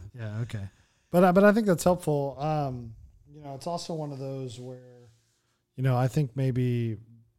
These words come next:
you know, if you're listening to this in Cornerstone and, uh, get involved in the missions team, because I know Matt ha-, sat down and talked to the missions team about a lot of these things. And he's gonna be with us for a little while in that missions team. But, but if we can have the manpower to set some of these things up,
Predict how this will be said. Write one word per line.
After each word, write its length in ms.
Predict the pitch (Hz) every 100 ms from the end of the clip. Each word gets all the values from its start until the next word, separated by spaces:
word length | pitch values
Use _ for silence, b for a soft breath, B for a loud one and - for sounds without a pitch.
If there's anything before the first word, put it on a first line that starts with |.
| _
you 100 | 135
know, 120 | 127 117
if 100 | 127
you're 80 |
listening 280 | 127 123 131
to 40 | 117
this 160 | 113
in 80 | 117
Cornerstone 640 | 113 127 123 - 120 117
and, 240 | 113 104 98 110
uh, 220 | 120 113
get 200 | 104 139
involved 360 | 165 147 147 147
in 60 | 135
the 60 |
missions 380 | 127 139 175 143
team, 200 | - 113
because 300 | 113 117 127
I 80 | 131
know 160 | 135 135
Matt 300 | 131 131 120
ha-, 220 | 123 -
sat 260 | - 139
down 220 | 123 127 120
and 100 | 113
talked 240 | 131 131
to 60 | 127
the 80 |
missions 340 | 123 120 120 110
team 140 | 123
about 260 | 120 117 117
a 40 |
lot 200 | 113 117
of 80 | 113
these 220 | 113 110
things. 420 | 127 120 113 110 - _ _ _ _ _ _ _ _ _ _
And 720 | 139 139 135 131 127 123 110
he's 220 | 113 170
gonna 180 | 160 165
be 140 | 147 151
with 140 | 131
us 120 | 135
for 140 | - 143
a 40 |
little 200 | 139 135
while 200 | 127 127
in 80 | 123
that 140 | 123
missions 360 | 117 123 131 117
team. 460 | - 120 117 117 110 - _
But, 340 | 123 135 131 117
but 100 | 131
if 160 | 120 -
we 140 | 160
can 220 | - 147
have 420 | 120 131 127 120
the 80 | 113
manpower 560 | 117 120 131 123 120 110
to 80 | 107
set 280 | - 123
some 140 | - 127
of 80 | 113
these 200 | 110 95
things 300 | 113 104 107
up, 320 | 113 107